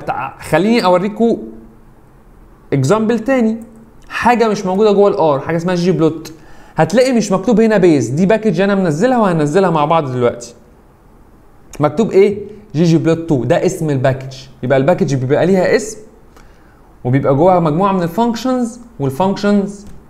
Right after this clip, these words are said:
بتؤدي وظيفه معينه او مجموعه من الوظائف على حسب الفانكشن بتعمل ايه. مفهوم؟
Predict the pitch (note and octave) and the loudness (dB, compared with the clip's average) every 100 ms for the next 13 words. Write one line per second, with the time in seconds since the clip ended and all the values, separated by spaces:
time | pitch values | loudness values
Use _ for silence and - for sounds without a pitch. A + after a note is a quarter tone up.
0 | - C3 - F3 D#3+ F#3+ F#3 - C3+ C3+ | -8 -2 2 2 2 -2 -2 -6 -2 0
1 | F#3 E3+ C#3 C3+ E3 D#3+ C3 B2+ D3+ D3+ | 0 0 -2 0 0 -2 -2 -2 -2 -2
2 | C#3+ D3+ D3 D3+ - C3 C3 C3 B2 A#2 | 0 -2 -4 -8 -4 -4 -4 -4 -2 2
3 | C3 C3 B2+ A2 A2+ C3 B2+ B2+ B2 B2+ | 2 2 0 -4 -6 -6 -6 -8 -8 -8
4 | B2+ A#2+ G#2+ B2+ A#2 - C#2+ - - - | -6 -8 -6 -6 -6 -8 -12 -14 -20 -20
5 | - - - - - - - - - - | -20 -20 -20 -20 -20 -20 -20 -20 -20 -20
6 | - - C3 C3 G3 B3 B3+ | -20 -8 -4 0 2 2 0